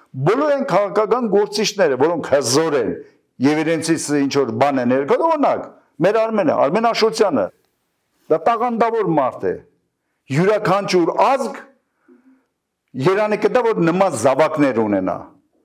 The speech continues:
Ին-, նրա ինտելեկտը, նրա միտքը, նրա շնորհքը, նրա փորձառությունները, նրան հայրենիքի անմնացորդ նվիրվածությունը, հասկանում եք, դա վախեցնում է Նիկոլին, դրա համար տարեփակել է։ Խաչատուրովի չէր վախենում,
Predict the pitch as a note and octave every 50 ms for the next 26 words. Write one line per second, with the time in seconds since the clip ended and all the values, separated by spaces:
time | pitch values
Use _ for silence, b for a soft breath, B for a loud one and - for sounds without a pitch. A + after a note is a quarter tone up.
0 | _ _ _ _ _ _ - F#3 G3 G3+ F#3 F#3+ A3 A3 G3+ F3+ E3+ E3 G3 F3
1 | D3+ D#3 C#3+ C#3 C#3+ - B2 A2+ B2 D3 F3 F3+ F3 E3+ E3+ F3 F#3 F3+ F3 -
2 | - C#3 B2 G#2+ G2 F2+ G2 A2 C#3 E3+ F3+ F3+ F3 D3+ B B B B B B
3 | B B - - - E3+ F3 F#3 F3+ D3 - E3 C#3+ C3+ D3 D#3 F3 E3+ - -
4 | D3+ E3+ E3 E3+ F#3 F3 E3+ E3 E3 D#3+ - - E3 E3+ D#3+ D#3 D#3 D#3 D3+ C3+
5 | A2+ G2+ G2+ A#2+ C#3+ E3+ F3+ F#3 D#3 B2 A#2+ C3+ D3+ E3+ F3 F3 F3+ F3 C#3+ F3+
6 | G3+ G3 E3+ E3 E3 D#3+ E3 D#3+ D#3+ D#3+ E3 E3+ E3 E3 F3 F#3+ F#3 F#3+ D#3+ D3
7 | C#3 D3+ D3+ C#3+ D3+ D#3 D3 D3+ E3 D3 - F3+ F#3+ E3 A#2+ F#2+ - - - -
8 | _ _ - A#2 A#2+ - E3 F#3+ G#3+ G#3+ D3 B2 - - - - A#2+ C#3+ D3 F3
9 | F3+ F3+ G#3+ A3 A3 A3 A#3 B3 A3+ F#3+ D3+ A#2+ - - G#2+ F#2+ F#2+ - B B
10 | B - C3+ C3+ E3+ G3 A#3 - - G3+ G3+ G3+ F#3+ - F3+ F3+ D#3+ - - D3
11 | C3 G#2+ - - - _ _ _ _ _ _ _ - - D#3+ F3 F3+ F#3 F#3 F#3
12 | F#3+ F3 F3 E3 F3 E3 E3+ G3 A#3+ - - G#3+ F#3 - E3 C#3+ A#2 G2 F#2